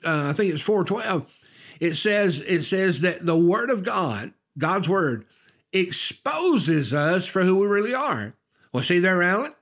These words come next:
It exposes. That's the reason, you know, I read my Bible, and it's,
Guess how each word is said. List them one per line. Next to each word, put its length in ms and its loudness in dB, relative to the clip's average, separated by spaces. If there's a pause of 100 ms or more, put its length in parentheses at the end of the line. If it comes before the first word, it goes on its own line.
It 120 0
exposes. 460 -2
That's 220 2
the 60 0
reason, 320 2
you 100 2
know, 80 2
I 40 2
read 200 2
my 120 2
Bible, 340 0
and 80 4
it's, 180 0